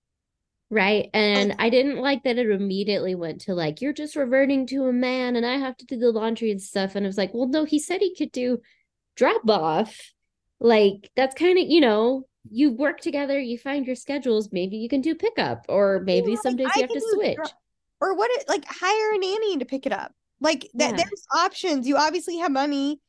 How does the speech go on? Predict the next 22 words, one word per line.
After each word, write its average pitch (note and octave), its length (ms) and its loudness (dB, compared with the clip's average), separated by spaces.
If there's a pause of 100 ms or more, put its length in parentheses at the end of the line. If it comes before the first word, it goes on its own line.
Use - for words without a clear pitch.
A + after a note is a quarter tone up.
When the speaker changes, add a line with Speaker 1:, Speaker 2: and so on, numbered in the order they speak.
(160)
Speaker 2:
You C4+ 120 -2
don't F4+ 120 -2
wanna F#4 160 -4
do F4 160 -4
laundry? D#4 680 -4
Send E4+ 220 -4
it E4+ 80 -2
out. D4 420 0 (100)
But D4 300 0
Speaker 1:
Whitney's G4+ 380 6
Speaker 2:
also F4 80 2
Speaker 1:
going C4 180 2
through E3 340 -2
something. D3 500 -4 (440)
Speaker 2:
Whitney's C#5 600 -6 (1120)
not C#4+ 600 -2 (840)
vibing A#3 500 -4
with G3+ 140 -6
me F#3 440 -10
on A3 180 -2
this G#3 160 -4
episode. - 500 -12